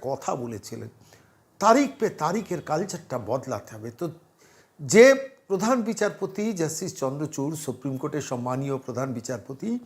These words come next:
তার, আহ, সুপ্রিম কোর্টে যখন একটা মামলা উনিশ মাসে তেরো বার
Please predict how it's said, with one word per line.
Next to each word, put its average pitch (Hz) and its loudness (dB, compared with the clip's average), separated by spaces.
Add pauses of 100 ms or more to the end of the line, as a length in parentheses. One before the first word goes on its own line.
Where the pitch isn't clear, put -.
(540)
তার, 277 12
আহ, - -6
সুপ্রিম 214 -2
কোর্টে 139 0
যখন 156 2 (160)
একটা - -6
মামলা 151 -2 (520)
উনিশ 226 4
মাসে 151 2
তেরো 180 4
বার 131 2